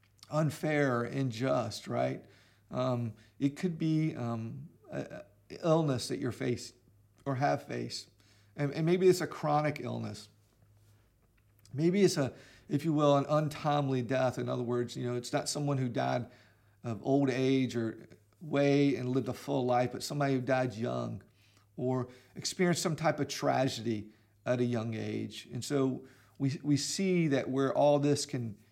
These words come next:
can happen, it can really harden our hearts. And so, um, as we, as we say th-, say that,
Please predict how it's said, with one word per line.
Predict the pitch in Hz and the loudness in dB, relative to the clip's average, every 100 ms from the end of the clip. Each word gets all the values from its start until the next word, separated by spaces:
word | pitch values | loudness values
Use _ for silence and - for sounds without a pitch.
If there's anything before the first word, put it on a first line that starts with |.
| _ _ | _ _
can | - 120 | -6 -4
happen, | 113 123 123 131 | 0 0 0 -2
it | 123 | -4
can | 101 123 | -4 -2
really | 123 113 | 0 -2
harden | - - 123 127 123 117 - _ _ _ - | -6 -6 -2 -2 -2 -6 -12 _ _ _ -8
our | 110 107 | -6 -6
hearts. | - 117 117 110 - - - _ _ _ _ - | -4 -4 -2 -4 -8 -14 -14 _ _ _ _ -8
And | 139 | -6
so, | - 151 139 131 - - _ - | 0 4 4 2 -2 -20 _ -6
um, | 139 139 127 - | -2 -2 -4 -2
as | 151 135 | -2 0
we, | 156 | 0
as | - 135 | 0 0
we | 156 | 0
say | - 214 226 214 | 0 0 0 0
th-, | - 135 | -2 -2
say | 196 196 | 0 0
that, | 165 135 135 - | 2 2 2 -2